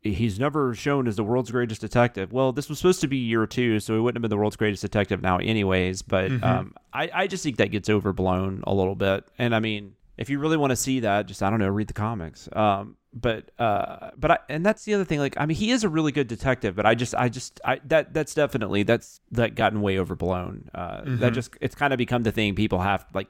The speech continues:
Speaker 1: like, I think people complain about that, so I'll complain about it too.
Speaker 2: Pretty
Speaker 1: Um,
Speaker 2: much.
Speaker 1: I did like the aesthetic though of, I love him walking on the cr-, into the crime scene with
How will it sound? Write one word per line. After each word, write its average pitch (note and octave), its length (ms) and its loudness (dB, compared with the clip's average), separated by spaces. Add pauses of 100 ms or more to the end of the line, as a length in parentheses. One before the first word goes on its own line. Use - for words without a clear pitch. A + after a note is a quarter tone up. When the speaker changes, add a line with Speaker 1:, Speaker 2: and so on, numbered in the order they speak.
(100)
Speaker 1:
like, A#2 180 0
I B2 60 4
think G#3+ 180 0
people E3 200 0
complain B2 360 0
about F#2+ 240 -2
that, F#2 200 -2
so G#2+ 120 -4
I'll A#2 120 4
complain A2 320 -2
about G#2+ 240 -2
it - 100 -14
too. - 240 -10 (280)
Speaker 2:
Pretty D3 140 -2
Speaker 1:
Um, F3 60 2
Speaker 2:
much. B3 380 0 (300)
Speaker 1:
I D3+ 100 0
did G3+ 220 -2
like A3+ 160 -2
the F3 140 -2
aesthetic D#3 420 2
though F#2+ 420 0
of, G2 420 0
I C3 100 4
love C#3 500 -2
him B2 340 0
walking A2 560 0 (320)
on A2 160 8
the G#2 80 0
cr-, - 200 -2
into B2 280 0
the G#2 80 0
crime G2 320 0
scene F2+ 500 -6
with F2+ 460 -4